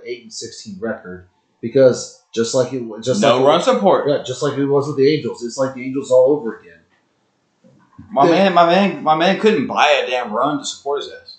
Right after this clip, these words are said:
Speaker 1: Right. The Astros scored only twenty-seven runs in his sixteen losses, an average of one point six nine runs per game. And he
Speaker 2: So if you're giving up two,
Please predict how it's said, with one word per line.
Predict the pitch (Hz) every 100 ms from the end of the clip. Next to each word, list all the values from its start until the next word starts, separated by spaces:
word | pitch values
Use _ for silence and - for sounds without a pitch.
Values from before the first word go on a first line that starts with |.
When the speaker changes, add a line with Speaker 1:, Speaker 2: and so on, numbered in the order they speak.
| -
Speaker 1:
Right. | 147 123 -
The | 131 139
Astros | 156 170 - 170
scored | - - 156 143 143
only | 147 143 123 113
twenty-seven | - 160 151 - 156 131 113
runs | 139 135 110
in |
his | 117 -
sixteen | 131 - 120 110
losses, | 120 110 - - 107
an | 120
average | 135 127 117
of | 101
one | 131 131
point | 127
six | 131 127
nine | 127 113
runs | 113 107
per | -
game. | 90 107 90 _ _ _ _ _ _ _ _ _ -
And | 127 131
he |
Speaker 2:
So | 139
if | 170 156 160
you're | 165
giving | 196 196
up | 196 165
two, | - 160 180 175